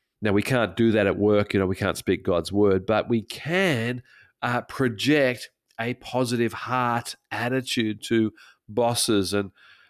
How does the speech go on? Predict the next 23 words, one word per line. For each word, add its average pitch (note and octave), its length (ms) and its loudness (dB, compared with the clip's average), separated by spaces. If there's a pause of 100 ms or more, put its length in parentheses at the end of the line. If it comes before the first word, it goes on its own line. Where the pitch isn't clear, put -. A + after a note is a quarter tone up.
(120)
uh, G2+ 360 -2
leaders A2 520 4
and F#2+ 160 -4
thoughts, A2+ 480 0
and G2+ 120 0
at F#2 100 -4
church - 440 -2
to, G2+ 200 -4
to, G2 280 -6 (100)
to G#2 160 -4
leadership, A#2 640 0
or, F#2 240 0 (540)
um, G2 340 -2 (100)
especially C#3 420 0
if, - 200 -2
if A2+ 160 -4
it's G#2 220 -4
deserved, G#2+ 880 2 (520)
it's A2+ 200 -8
nice A2+ 260 0
to - 140 -6
be G2+ 160 0
encouraging. A2+ 720 -2